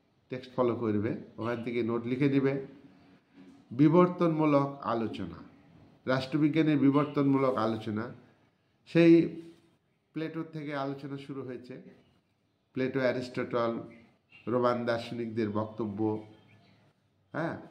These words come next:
ফ্রান্সের দার্শনিকদের বক-, বক্তব্য, ইংল্যান্ডের দার্শনিকদের বক্তব্য, মার্কিন যুক্তরাষ্ট্রের আচরণবাদীদের বক্তব্য। দেখবে বইয়ে এইভাবে উত্তর করা আছে। রাষ্ট্রবিজ্ঞানের বিবর্তনমূলক আলোচনা অথবা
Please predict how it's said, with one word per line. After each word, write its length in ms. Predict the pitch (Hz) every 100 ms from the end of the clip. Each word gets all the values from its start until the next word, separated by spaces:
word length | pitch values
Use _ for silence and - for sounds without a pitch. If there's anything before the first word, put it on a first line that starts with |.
| - _ - -
ফ্রান্সের 480 | 139 139 139 147 139
দার্শনিকদের 520 | 120 - 131 120 120
বক-, 380 | 107 110 - 110
বক্তব্য, 420 | 101 104 110 110
ইংল্যান্ডের 680 | 120 127 127 123 123 120 -
দার্শনিকদের 500 | 113 113 113 107 110
বক্তব্য, 680 | 101 104 - 98 104 101 104
মার্কিন 340 | 117 - 135
যুক্তরাষ্ট্রের 800 | 131 135 123 120 - - 113 107
আচরণবাদীদের 840 | 117 139 127 123 113 110 104 107
বক্তব্য। 560 | 95 98 - 104 107 110 131
দেখবে 480 | 139 143 156 156 - - - -
বইয়ে 200 | 139 160
এইভাবে 460 | 160 160 160 147 143
উত্তর 420 | 139 139 - 131
করা 300 | - 135 110
আছে। 300 | 101 - - - -
রাষ্ট্রবিজ্ঞানের 1300 | - 131 135 - 170 156 156 160 156 147 139 139 - - - _ _ _
বিবর্তনমূলক 880 | 127 147 147 143 143 131 123 117 -
আলোচনা 440 | 101 101 - 92
অথবা 600 | 101 - 160 151 120 120